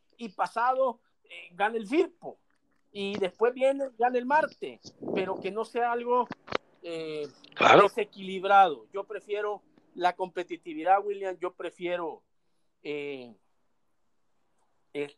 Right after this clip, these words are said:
Speaker 1: eh, que, que, que los equipos estén deportiva y económicamente, eh, no digo iguales, pero, pero sí muy parecidos, que no existan diferencias abismales, ¿verdad? Porque eso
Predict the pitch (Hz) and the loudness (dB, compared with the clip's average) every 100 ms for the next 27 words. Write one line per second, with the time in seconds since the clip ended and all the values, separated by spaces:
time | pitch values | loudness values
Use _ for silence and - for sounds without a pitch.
0 | - 156 - 156 - - 151 165 156 147 | -10 -8 -6 -8 -8 -10 -8 -4 -4 -4
1 | 139 202 196 180 190 - _ _ _ _ | -8 -8 -4 0 0 -4 _ _ _ _
2 | _ _ _ _ _ - 143 - 185 190 | _ _ _ _ _ -8 -8 4 6 6
3 | 185 _ 160 165 - 156 - 214 220 170 | 2 _ 0 0 2 -2 -2 -4 2 4
4 | 151 175 160 165 165 175 175 160 170 175 | 4 0 -6 -4 -4 -6 -4 -4 -4 -6
5 | - 185 - _ _ _ - - - 151 | -8 -10 -10 _ _ _ -20 -20 -8 -6
6 | 135 131 120 117 110 _ _ _ _ _ | -6 -8 -12 -14 -20 _ _ _ _ _
7 | _ _ _ 165 180 196 220 214 196 190 | _ _ _ -2 2 2 4 4 4 -2
8 | 190 180 190 240 233 - 190 170 185 185 | -6 4 4 4 0 -6 -8 -8 -8 -8
9 | - 214 214 220 220 202 185 175 226 202 | -8 -8 -6 -6 -4 -6 -6 -8 -8 -4
10 | 226 - _ _ _ _ _ 165 180 185 | -4 -8 _ _ _ _ _ -8 -8 -10
11 | 208 214 208 185 _ _ _ 165 190 185 | -8 -4 -4 -6 _ _ _ -6 -4 0
12 | 175 196 196 202 190 175 151 202 214 185 | 0 0 0 2 2 2 -2 2 2 0
13 | 214 _ _ _ _ _ _ _ _ _ | -8 _ _ _ _ _ _ _ _ _
14 | - 151 175 - 170 - 165 185 - 202 | -10 -6 -6 -6 -12 -10 -8 -8 -6 -6